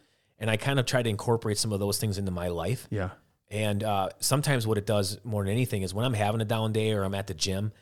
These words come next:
Speaker 1: and I'm like, "Oh, man," like you said earlier, like, "I don't, it sucks, man. Like,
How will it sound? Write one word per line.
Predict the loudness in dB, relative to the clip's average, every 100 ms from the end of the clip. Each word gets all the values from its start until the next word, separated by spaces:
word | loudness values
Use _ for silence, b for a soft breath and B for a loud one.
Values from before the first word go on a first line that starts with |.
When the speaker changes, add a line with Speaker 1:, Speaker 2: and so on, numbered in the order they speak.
| b b
Speaker 1:
and | -10
I'm | -6
like, | -4 -4 -8
"Oh, | -14 -14 -8
man," | -6 -6
like | -6 -6
you | -6
said | -4 -2
earlier, | -2 -4
like, | -6 -8
"I | -14
don't, | -14 -16 -20 b b b
it | -6
sucks, | 0 2 0 -2 -6
man. | -6 -4
Like, | -6 -8